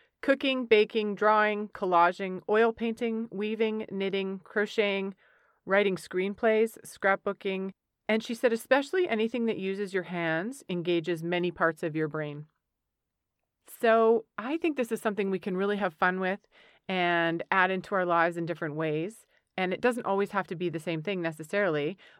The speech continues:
But I think by trying things and deciding, "Yes, I like it," or, "No, I don't," and not saying, "Do I have talent in this?" but,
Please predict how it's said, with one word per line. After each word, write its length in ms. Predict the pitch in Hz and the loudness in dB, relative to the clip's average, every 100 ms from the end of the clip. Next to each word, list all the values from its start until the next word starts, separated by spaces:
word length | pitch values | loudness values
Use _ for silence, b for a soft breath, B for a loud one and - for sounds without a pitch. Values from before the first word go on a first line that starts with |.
| - | 0
But 100 | 220 | 2
I 140 | 294 | 2
think 220 | 285 226 | 2 -2
by 120 | - | -2
trying 380 | 180 226 226 226 | 0 2 2 2
things 300 | 202 175 175 | 0 -2 -2
and 100 | 180 | -2
deciding, 460 | 170 160 170 151 160 | -2 0 2 2 0
"Yes, 180 | 180 190 | -2 0
I 80 | |
like 240 | 175 160 160 | 0 0 0
it," 100 | 160 | -2
or, 80 | 147 | 0
"No, 220 | 151 160 | 0 0
I 80 | 147 | 0
don't," 380 | 147 143 269 - B B B - | -2 -4 -6 -14 B B B -4
and 140 | 196 | 2
not 220 | 220 269 | 4 4
saying, 200 | 277 226 | 2 0
"Do 120 | 190 214 | 2 2
I 40 | |
have 160 | 180 156 | 2 -2
talent 440 | - 254 285 - | 0 2 0 -2
in 100 | 165 | -4
this?" 200 | 147 151 | -4 -4
but, 220 | - 139 | -4 -4